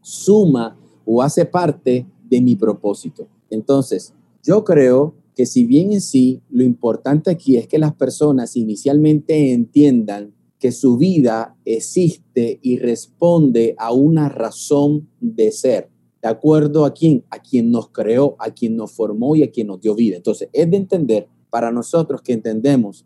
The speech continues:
que nuestra existencia respiramos porque Dios así lo quiere y Dios nos trajo al mundo. Entonces, nuestra vida tiene una razón de ser, tiene un propósito y responde a un llamado de Dios.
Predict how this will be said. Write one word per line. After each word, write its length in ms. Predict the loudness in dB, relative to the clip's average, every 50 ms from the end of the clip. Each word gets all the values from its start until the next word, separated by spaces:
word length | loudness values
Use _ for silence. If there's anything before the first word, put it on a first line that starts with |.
| _ _ _ _
que 100 | _ 0
nuestra 460 | 2 2 2 2 -2 -4 _ -6 -6
existencia 760 | -6 -4 -6 -10 -10 -6 _ 0 2 2 2 2 0 -4 -8 -8
respiramos 840 | -6 -8 -10 -10 -10 _ -6 -4 -2 0 0 0 0 -2 -4 -6 _ _
porque 420 | -4 -4 -4 -4 -4 -4 -4 -4
Dios 400 | 0 2 2 2 2 0 -4 -10 _
así 260 | -18 -8 -2 0 2
lo 200 | 2 2 0 -2
quiere 260 | -4 -6 -6 -4 -4
y 120 | -2 -4 0
Dios 260 | 2 2 2 2 2
nos 180 | 0 -2 -4
trajo 240 | -4 -2 -2 0 2
al 100 | 0 0
mundo. 340 | 0 -4 -8 -12 -14 -16 -18 -20 _ _ _ _ _ _ _
Entonces, 640 | -4 -4 -4 0 0 2 2 2 0 -2 -4 -8 -8 _ _
nuestra 360 | -2 -2 -2 -2 -4 -2 2
vida 340 | 4 4 4 4 2 -2 -2
tiene 260 | _ 2 2 2 0
una 160 | -2 -6 -8
razón 480 | -10 -12 -14 -14 -10 -4 -2 -2 0 0
de 120 | 0 -2
ser, 340 | -2 -2 -2 -2 -2 -4 -8 _ _ _ _ _ _
tiene 240 | _ 4 4 4 6
un 140 | 4 2 0
propósito 880 | 0 0 -2 -2 -2 -2 -4 -4 -4 -6 _ -6 -6 -4 -2 -2 -2 0
y 140 | 0 0 2
responde 680 | 2 0 -2 -2 -6 -4 _ 0 2 2 2 2 2 0
a 60 | 0
un 220 | 0 0 0 0
llamado 480 | 0 0 -2 -2 -6 -6 -6 -6 -6 -6
de 140 | -4 -4 -4
Dios. 360 | -4 -4 -6 -6 -10 -20 _